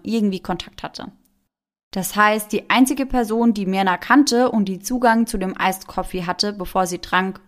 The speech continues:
war eben Jessica. Außerdem hätte der Richter bei seinem Urteil eben auch das merkwürdige Verhalten,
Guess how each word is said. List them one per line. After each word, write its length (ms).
war 280
eben 480
Jessica. 540
Außerdem 640
hätte 220
der 600
Richter 380
bei 220
seinem 300
Urteil 480
eben 200
auch 100
das 220
merkwürdige 500
Verhalten, 800